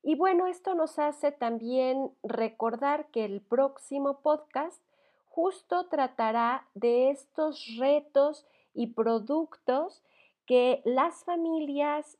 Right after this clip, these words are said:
y los estudiantes estuvieron trabajando a lo largo de tres semanas respecto a cómo alimentarnos sanamente. Así que no se pueden perder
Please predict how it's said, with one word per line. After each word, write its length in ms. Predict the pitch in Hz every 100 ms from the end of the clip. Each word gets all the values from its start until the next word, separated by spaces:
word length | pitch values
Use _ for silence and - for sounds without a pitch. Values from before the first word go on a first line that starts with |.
| -
y 140 | 233
los 320 | 226 277 294
estudiantes 1120 | 302 294 - 269 269 277 277 269 269 262 277 - _ _ _
estuvieron 920 | - 233 233 262 226 277 294 294 302 302
trabajando 800 | 262 220 214 - 240 240 240
a 60 | 240
lo 160 | 214 202
largo 400 | 214 220 226 226
de 100 | 220
tres 320 | - 226 226
semanas 720 | - 247 262 262 233 262 285 _ _ _
respecto 800 | 220 240 254 _ 302 302 - 285
a 280 | 277 302 302 _ _ _
cómo 320 | 349 370 381
alimentarnos 1300 | 370 269 233 220 220 - 247 247 247 247 254 254 _ _
sanamente. 1000 | - - 233 233 220 208 180 165 - - _ _ _ _ _ _ _ _
Así 420 | 269 285 349 349 -
que 320 | 285 302 - _ _
no 300 | 226 240 240
se 160 | -
pueden 420 | 269 262 269 277 269
perder 600 | 269 277 269 277 285